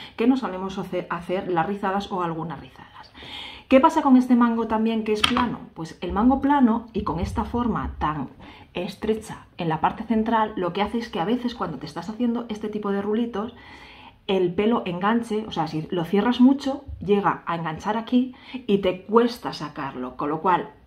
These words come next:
hay que hacerlo muy ligero, muy ligero el giro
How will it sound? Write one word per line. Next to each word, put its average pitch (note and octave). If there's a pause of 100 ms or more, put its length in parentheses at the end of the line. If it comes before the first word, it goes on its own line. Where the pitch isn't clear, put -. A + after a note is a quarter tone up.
hay A3+
que B3
hacerlo A#3+
muy A#3+
ligero, A#3
muy A3+
ligero A3+
el D#3+
giro A#3